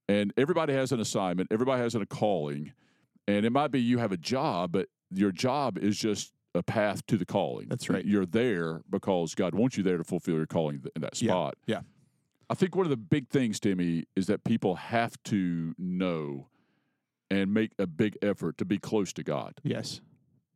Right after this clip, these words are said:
Speaker 1: There's no way you're gonna know your calling, your assignment, if you're not close to God.
Speaker 2: Absolutely. And that's, um, I heard a pastor say one time, you know, I, I hear people all the time ask me,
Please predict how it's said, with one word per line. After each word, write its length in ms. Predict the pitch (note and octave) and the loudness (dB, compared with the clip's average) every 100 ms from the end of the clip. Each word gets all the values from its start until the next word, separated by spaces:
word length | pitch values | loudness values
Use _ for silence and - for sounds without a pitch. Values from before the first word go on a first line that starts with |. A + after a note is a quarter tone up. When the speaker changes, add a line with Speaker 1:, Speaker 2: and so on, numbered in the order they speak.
| _ _ | _ _
Speaker 1:
There's 160 | C3 C3 | 2 4
no 120 | C3 | 2
way 100 | C3+ | 4
you're 120 | B2 | 4
gonna 180 | A#2+ G#2+ | 2 2
know 80 | G#2 | 2
your 140 | F#2+ D#2 | 2 0
calling, 440 | A#2+ C3+ E2 D#2+ | 0 0 0 0
your 120 | E2 | -2
assignment, 520 | C#2+ G#2+ C3+ C#2+ C2 - _ _ _ _ | -2 -2 -2 -4 -8 -12 _ _ _ _
if 140 | G2+ | -2
you're 60 | A#2+ | 0
not 160 | G#2+ - | 0 0
close 240 | G2+ E2+ | -2 -2
to 80 | - | -4
God. 260 | D2 F#2 - _ | -4 -4 -6 _
Speaker 2:
Absolutely. 480 | - A2+ - G2+ G2 - - - _ _ _ - | -2 -2 0 -2 -2 -6 -20 -20 _ _ _ -2
And 140 | A2+ | 0
that's, 240 | A2+ - - | 0 -4 -4
um, 200 | A#2+ G2+ G2+ | -2 -2 -2
I 80 | |
heard 220 | A#2+ A#2 G#2 | 0 0 0
a 40 | |
pastor 360 | - G2+ - A2 | -2 -4 -2 -2
say 140 | A2 | -2
one 180 | G2+ G2 | -2 -2
time, 340 | A2 F#2+ F#2+ - _ _ _ _ _ _ - | -2 -4 -6 -12 _ _ _ _ _ _ -2
you 100 | C3 | 0
know, 60 | C3+ | 0
I, 120 | B2+ - | -4 -2
I 160 | G#2+ | -2
hear 160 | A#2 E3 | 0 0
people 220 | D#3+ D3+ | 0 -2
all 60 | C#3 | -4
the 60 | B2 | -4
time 200 | B2+ A2 | -4 -2
ask 360 | A2+ A2 - | -4 -6 -10
me, 180 | A2 A#2 | -6 -4